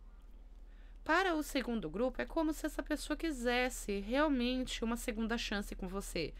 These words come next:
Quer comemorações ao seu lado, celebrações. Mas você vai ter que s-, saber lidar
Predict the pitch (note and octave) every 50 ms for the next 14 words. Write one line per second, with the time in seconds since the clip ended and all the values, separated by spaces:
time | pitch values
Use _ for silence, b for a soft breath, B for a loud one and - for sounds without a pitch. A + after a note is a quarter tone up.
0 | B B B B B B - - D4 D4+ D4+ - C#4+ C4 C4 B3 A#3 A#3 A3+ A#3
1 | A#3 - - - - - A#3 A#3 A3+ A3 A3 A3+ - - - - G3 G#3 - -
2 | G3+ F3+ F#3 G3+ G#3 G3+ G3+ F#3+ - - - A#3 A3 G#3+ F#3+ F#3 F3+ - - -
3 | A3 G#3+ G#3 G3+ G#3 G#3+ - - - - - b b b b b b b b b
4 | b b b b b b b b b b b b - A#3 C4 B3+ - - B3+ C4+
5 | C4 - C#4+ B3+ C#4 C4+ - C#4 - - - - - - F4 - - - - -
6 | C#4+ C4 A#3 C#4+ D4 D4 C4+ C#4 A3+ G#3+ B3+ B3 A#3+ A3+ A3+ A3+